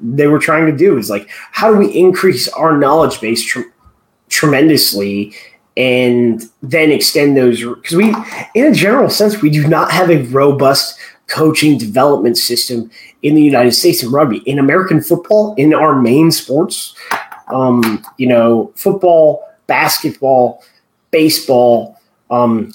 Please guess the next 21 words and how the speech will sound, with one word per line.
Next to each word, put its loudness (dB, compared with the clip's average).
hockey, -2
and 0
even 4
soccer, 0
like, 0
although 2
soccer 2
is 0
definitely 0
dominated 0
by 0
a 0
lot 0
of -4
foreign -4
coaches, -2
um, 4
at 0
the 0
professional -2
level, 0